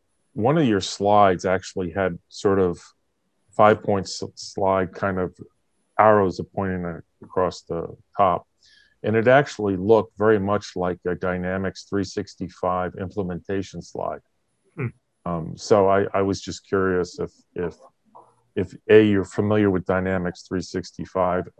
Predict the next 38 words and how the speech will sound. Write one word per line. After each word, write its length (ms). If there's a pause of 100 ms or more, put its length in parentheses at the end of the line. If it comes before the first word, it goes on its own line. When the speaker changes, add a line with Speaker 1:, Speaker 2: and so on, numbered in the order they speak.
Speaker 1:
and 200
what 180
other 380
E 100
R 280
P 140
systems 560
that 220
you'd 120
be 140
drawing 520 (400)
data 300
from 380 (120)
would 240
you 160
be 220
able 240
to 140
interface 640
with? 160 (1300)
Speaker 2:
Yeah, 140
so 220
we've, 360 (180)
um, 460 (480)
w-, 280
at 360
Advent 340
Health, 260
it 40
was 160
Cerner. 600
That 120
was 140
the 100
main 260
E 80
R 120
P. 400